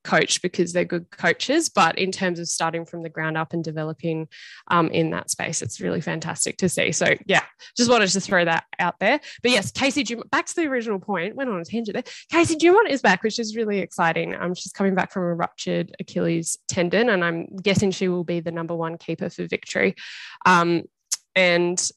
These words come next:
yeah, I, I, I rate Casey. I think she was, um, sort of on the up before she had that unfortunate injury. So it will be really great to see how she gets back into things. And, yeah, um, I think,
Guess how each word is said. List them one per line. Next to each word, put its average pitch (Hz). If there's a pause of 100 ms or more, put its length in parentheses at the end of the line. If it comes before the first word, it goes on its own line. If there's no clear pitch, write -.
(120)
yeah, 226
I, 175 (140)
I, 170 (360)
I 180
rate 175 (380)
Casey. 202
I 196
think 175
she -
was, 180
um, 175
sort 214
of 214
on 185
the 170
up - (120)
before 185
she 180
had 165
that -
unfortunate -
injury. 170
So 165
it 170
will 175
be 175
really 175
great -
to 190
see 165 (360)
how 165
she 165
gets -
back -
into 180
things. 254 (120)
And, 202 (600)
yeah, 247 (100)
um, 180 (240)
I 180
think, 196